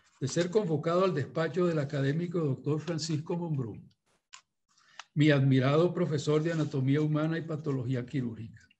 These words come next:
quien se desempeñaba como ministro de Sanidad y Asistencia Social. Mi antiguo maestro me juramentó entonces como director y presidente de un instituto autónomo adscrito a su despacho, denominado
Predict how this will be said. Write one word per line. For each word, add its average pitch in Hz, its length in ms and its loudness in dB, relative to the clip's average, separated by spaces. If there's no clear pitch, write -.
quien 165 160 2
se 147 140 2
desempeñaba 156 760 2
como 151 200 2
ministro 135 460 4
de 156 60 2
Sanidad 160 680 2
y 170 80 0
Asistencia 143 640 2
Social. 131 680 -2
Mi 156 100 4
antiguo 185 420 8
maestro 160 500 4
me 170 140 4
juramentó 135 560 4
entonces 175 680 0
como 151 220 4
director 143 480 4
y 196 60 0
presidente 170 680 2
de 170 80 2
un 170 120 2
instituto 170 560 0
autónomo 175 640 2
adscrito 147 460 -2
a - 20 -2
su 151 200 -2
despacho, - 680 -2
denominado 156 960 4